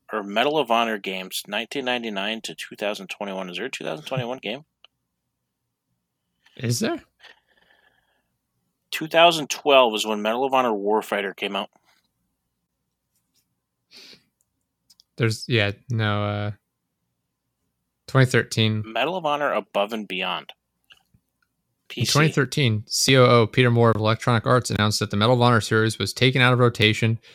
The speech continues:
Speaker 2: due to the poor reception and sales of Medal of Honor Warfighter.
Speaker 1: Uh, Medal of Honor Above and Beyond is, uh, it looks like, uh, what the fuck is it called? Uh,
Speaker 2: Virtual
Speaker 1: V R.
Speaker 2: reality video
Speaker 1: Yeah.
Speaker 2: game. Yeah. That was released in twenty twenty, December eleventh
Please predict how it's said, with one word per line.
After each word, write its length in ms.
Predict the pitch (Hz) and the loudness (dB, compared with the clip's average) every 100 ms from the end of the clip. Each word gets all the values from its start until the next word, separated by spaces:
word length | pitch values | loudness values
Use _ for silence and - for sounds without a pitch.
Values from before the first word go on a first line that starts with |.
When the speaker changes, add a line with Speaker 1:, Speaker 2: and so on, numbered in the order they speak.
| _ | _
Speaker 2:
due 120 | - 117 | 4 4
to 80 | 104 | 4
the 80 | 104 | 2
poor 260 | - 131 | 2 4
reception 480 | 131 127 117 - 113 | 4 4 2 0 -2
and 100 | 101 | 0
sales 280 | 117 110 104 | 2 2 2
of 80 | 98 | 0
Medal 220 | 107 113 | 2 2
of 120 | 110 | 2
Honor 200 | 110 107 | 0 0
Warfighter. 580 | 101 98 - - - 120 _ _ _ _ _ - - - _ | 0 -4 -4 -8 -8 -10 _ _ _ _ _ -18 -18 -20 _
Speaker 1:
Uh, 440 | 135 135 139 135 131 | 2 4 6 6 4
Medal 240 | 123 139 | 2 2
of 60 | 151 | 4
Honor 180 | 151 131 | 4 4
Above 260 | 113 117 110 | 2 0 -2
and 100 | 101 | -4
Beyond 380 | 104 98 98 | -2 -2 -4
is, 420 | 98 101 104 101 95 | -6 -4 -6 -8 -4
uh, 840 | 98 95 87 71 69 65 60 58 62 55 58 - 58 58 65 87 | -2 0 0 -2 -2 -6 -6 -8 -10 -12 -12 -12 -12 -14 -14 -10
it 180 | 113 - | -10 -4
looks 400 | 135 196 - - | 0 2 2 2
like, 280 | 156 147 - | 2 0 -2
uh, 180 | 110 110 | -6 -6
what 160 | 113 | -10
the 100 | - | -12
fuck 220 | 104 101 - | -14 -10 -8
is 60 | |
it 100 | 85 | -8
called? 300 | - 95 92 | -8 -10 -10
Uh, 340 | - 95 76 110 | -8 -6 -4 2
Speaker 2:
Virtual 280 | 117 131 123 | 2 2 2
Speaker 1:
V 40 | |
R. 160 | 117 101 | 4 4
Speaker 2:
reality 360 | 117 117 117 | 2 0 -2
video 220 | 107 107 104 | -2 -4 -2
Speaker 1:
Yeah. 300 | 113 95 117 - | 2 2 0 -8
Speaker 2:
game. 80 | 123 | -10
Yeah. 100 | 143 120 _ _ _ _ _ _ _ _ _ _ _ | -8 -12 _ _ _ _ _ _ _ _ _ _ _
That 80 | - | 2
was 140 | 120 113 | 2 2
released 240 | 117 107 | -2 -2
in 200 | 104 101 _ _ - | -4 -4 _ _ -18
twenty 280 | - 113 104 | -6 -4 -2
twenty, 300 | - 107 101 | -4 -4 -4
December 280 | 104 127 113 | -4 -2 0
eleventh 480 | 104 107 107 101 | 0 -2 -6 -12